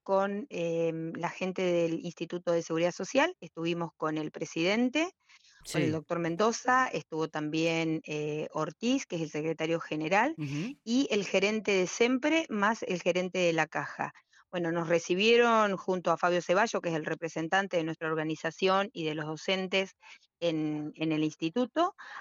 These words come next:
Speaker 1: así que estuvimos hablando ahí temas importantes, por supuesto, lo que tiene que ver con la jubilación docente, con,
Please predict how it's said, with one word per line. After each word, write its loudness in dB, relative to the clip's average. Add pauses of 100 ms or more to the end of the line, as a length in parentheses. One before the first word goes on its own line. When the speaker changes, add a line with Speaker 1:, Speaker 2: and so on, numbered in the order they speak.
Speaker 1:
así -4
que -6
estuvimos 2
hablando 4
ahí 2
temas 0
importantes, 0 (680)
por -4
supuesto, 0
lo 4
que 0
tiene 0
que 0
ver 2
con -2
la -2
jubilación -2
docente, -2
con, -6